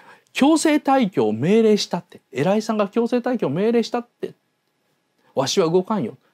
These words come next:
じ-、なんか、ということはどうかというと、強制退去を命じられたわけですね。それは何でかというと、南米にはですね、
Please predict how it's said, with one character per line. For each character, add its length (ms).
じ-、 240
な 180
ん 80
か、 100
と 140
い 60
う 120
こ 140
と 60
は 80
ど 160
う 40
か 120
と 100
い 80
う 80
と、 140
強 180
制 120
退 220
去 80
を 40
命 200
じ 80
ら 80
れ 60
た 120
わ 60
け 80
で 80
す 140
ね。 140
そ 200
れ 100
は 100
何 220
で 80
か 120
と 100
い 40
う 40
と、 140
南 360
米 220
に 100
は 120
で 100
す 160
ね、 120